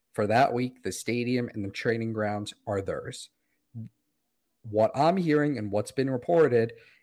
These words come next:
is that you'll have that presentation on the sixteenth, and then on the seventeenth, there will be a basically open training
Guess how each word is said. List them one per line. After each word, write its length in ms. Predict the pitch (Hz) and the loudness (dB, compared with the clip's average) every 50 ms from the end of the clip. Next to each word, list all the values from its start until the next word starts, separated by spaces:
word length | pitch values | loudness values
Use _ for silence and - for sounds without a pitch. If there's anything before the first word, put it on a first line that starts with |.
| _ _ | _ _
is 320 | - 120 113 110 104 - - | -2 0 0 0 -2 -2 -2
that 380 | - 98 98 95 98 95 - - _ | 2 2 4 4 2 0 -2 -8 _
you'll 240 | _ - 107 98 85 | _ -4 -2 -2 2
have 220 | - 113 117 113 | 2 2 2 2
that 180 | 113 107 - - | 2 -2 -2 -2
presentation 720 | - 135 135 139 - 139 131 - 135 127 123 - - 110 | -2 0 0 0 -2 -4 -4 -2 -2 -2 -2 -4 -6 -6
on 160 | - 110 107 104 | -6 -6 -6 -6
the 80 | 107 | -6
sixteenth, 760 | - - - 95 - - - - - 170 170 170 180 170 - _ _ _ _ _ _ _ _ _ _ - | -6 -6 -6 -6 -6 -10 -14 -10 -8 -6 -4 -4 -6 -8 -12 _ _ _ _ _ _ _ _ _ _ -8
and 100 | 117 113 | -2 0
then 120 | 113 110 | 0 2
on 120 | 110 110 110 | 2 0 0
the 80 | 107 | -4
seventeenth, 760 | - - - - 180 185 190 202 180 165 - 127 120 117 110 - _ | -6 -8 -6 -4 -4 -2 -2 -2 -4 -4 -4 -4 -4 -4 -6 0 _
there 140 | 113 107 | 2 2
will 180 | 110 110 107 104 | 4 2 0 0
be 380 | 107 117 110 110 110 110 - - | 0 -2 -2 0 0 -2 -2 -4
a 480 | 101 101 101 98 98 101 104 104 - - _ _ _ _ _ _ _ _ _ _ _ _ _ _ _ _ | -4 -4 -2 -2 -2 -2 -4 -6 -8 -12 _ _ _ _ _ _ _ _ _ _ _ _ _ _ _ _
basically 680 | - 147 147 160 156 - 156 147 - 151 135 123 - - | 0 2 2 2 2 -2 -4 -2 0 0 0 0 0 2
open 380 | 139 139 135 - 143 135 131 120 | 2 2 4 4 0 0 0 -2
training 640 | - - - 120 113 104 95 87 - - 110 113 | -4 -6 -4 -4 -2 -4 -4 -6 -8 -8 -12 -12